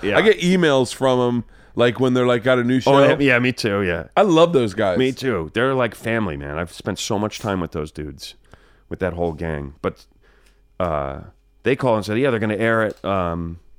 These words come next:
Speaker 1: the good news is they're gonna air it between episodes of the network's highest rated, current, currently highest rated show.
Speaker 2: And you're like, "Wait, what's that show?"
Speaker 1: And I was like, "Awesome." And I'm like,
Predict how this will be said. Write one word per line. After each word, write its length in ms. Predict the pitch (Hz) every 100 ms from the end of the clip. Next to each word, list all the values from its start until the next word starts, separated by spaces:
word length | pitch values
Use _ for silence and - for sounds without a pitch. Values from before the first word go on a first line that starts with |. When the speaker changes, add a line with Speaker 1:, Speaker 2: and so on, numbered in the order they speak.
| - - _ _ _ _ _ _ _
Speaker 1:
the 80 | 98
good 140 | 147 165
news 160 | 123
is 120 | 123
they're 100 | 107
gonna 120 | 104 98
air 180 | 107 107
it 120 | -
between 520 | 95 - 113 117 113 -
episodes 600 | - - 92 90 85 -
of 320 | 92 85 87
the 80 | 90
network's 600 | 92 98 87 - - - _ _ _ _ _ -
highest 500 | 104 107 98 - 87
rated, 540 | 90 87 80 78 - -
current, 420 | - 92 82 - -
currently 340 | 113 - 87
highest 360 | 80 82 78 80
rated 220 | 76 -
show. 300 | 101 78 - _ _ _ -
Speaker 2:
And 80 |
you're 100 | 85
like, 120 | 78 90
"Wait, 160 | 64
what's 160 | 78 -
that 140 | 58
show?" 140 | - 87
Speaker 1:
And 60 | 113
I 80 |
was 100 | 113
like, 160 | 101 -
"Awesome." 520 | - 156 202 143 82 73
And 100 | 90
I'm 80 |
like, 160 | 95